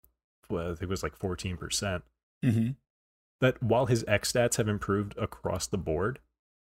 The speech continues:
Speaker 1: they've simply gone from train wreck to car crash. Like, during this hot streak, he's hit exactly two balls over a hundred miles an hour, which, like, n-, on its own, that's not a death sentence.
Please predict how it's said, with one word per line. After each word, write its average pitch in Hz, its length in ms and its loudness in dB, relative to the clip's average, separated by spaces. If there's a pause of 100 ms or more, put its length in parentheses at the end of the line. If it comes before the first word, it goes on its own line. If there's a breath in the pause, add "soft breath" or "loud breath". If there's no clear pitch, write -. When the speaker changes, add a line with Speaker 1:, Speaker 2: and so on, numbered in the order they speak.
(140)
Speaker 1:
they've 110 160 4
simply 120 320 2
gone 101 260 2
from 98 200 -2
train 101 360 0
wreck 107 200 0
to 98 100 -4
car 95 340 -2
crash. - 500 -8 (640)
Like, 117 280 2 (180)
during 117 360 2
this 120 160 2
hot 95 260 0
streak, 131 360 0
he's - 280 2
hit 120 100 4
exactly 98 760 2
two - 220 2
balls 104 420 2
over 98 220 2
a 95 60 -2
hundred 104 220 0
miles 95 260 0
an 101 80 -2
hour, 90 340 -2 (840)
which, 117 260 4 (220)
like, 120 200 4
n-, 117 240 0
on 143 160 4
its 135 140 0
own, 107 260 2
that's 101 220 0
not 104 100 0
a 90 60 0
death 82 300 -2
sentence. 156 560 -2